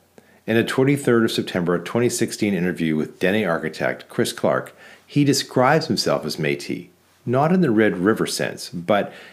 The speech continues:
in the fact that "I am both Aboriginal and non-Aboriginal, which has given me the ability to see many different aspects of things,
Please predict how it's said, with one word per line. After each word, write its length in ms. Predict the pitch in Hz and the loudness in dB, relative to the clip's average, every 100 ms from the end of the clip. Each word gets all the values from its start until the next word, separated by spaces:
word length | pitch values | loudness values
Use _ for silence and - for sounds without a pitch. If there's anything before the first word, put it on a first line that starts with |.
| - | -4
in 160 | 127 127 | 2 2
the 80 | |
fact 400 | 123 127 113 98 | 2 2 2 2
that 100 | - | 2
"I 120 | 110 110 | 2 4
am 120 | 98 | 2
both 320 | 110 98 - | 2 2 0
Aboriginal 680 | 90 87 82 87 90 92 - | 0 0 0 0 0 -4 -2
and 260 | 95 101 104 | -2 0 0
non-Aboriginal, 920 | 117 107 82 67 62 58 - 55 - _ - - - 127 | 2 2 2 0 -4 -8 -10 -14 -18 _ -20 -20 -4 0
which 140 | 127 | 4
has 140 | 131 | 4
given 300 | 107 135 135 | 4 2 4
me 140 | 135 131 | 2 4
the 80 | 131 | 4
ability 400 | 110 113 110 104 | 4 6 6 4
to 120 | 110 | 2
see 160 | - | 2
many 380 | 107 101 104 127 | 2 2 2 2
different 400 | 135 113 - 113 | 2 0 0 0
aspects 460 | 90 87 - 85 - | 0 0 -2 -4 -4
of 100 | 85 | -6
things, 420 | - 64 - | -4 -6 -8